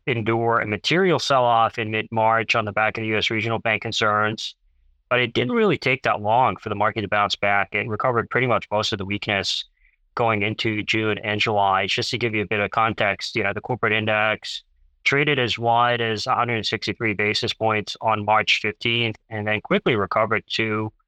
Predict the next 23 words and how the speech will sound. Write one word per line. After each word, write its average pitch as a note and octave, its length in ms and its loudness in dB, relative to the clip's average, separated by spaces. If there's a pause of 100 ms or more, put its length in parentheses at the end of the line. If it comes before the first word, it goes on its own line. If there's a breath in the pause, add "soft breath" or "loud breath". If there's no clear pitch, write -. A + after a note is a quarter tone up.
(300)
a A2+ 80 2
hundred D3+ 280 4
and A#2 120 0
thirty-two A#2 400 0
basis G#2 400 -2
points G2+ 300 -4
about G#2+ 240 2
a G2 40 0
month G#2 340 0
later. G#2 420 0 (180)
And G#2+ 160 -2
then G#2+ 340 0
we A2 360 -2 (180)
managed B2 420 2
to - 60 -4
claw A#2 300 2
back A2 300 0
another A#2 260 0
ten G2+ 240 -2
basis G2 320 0
points G#2 340 -2
of G#2+ 60 -4
recovery G#2 720 0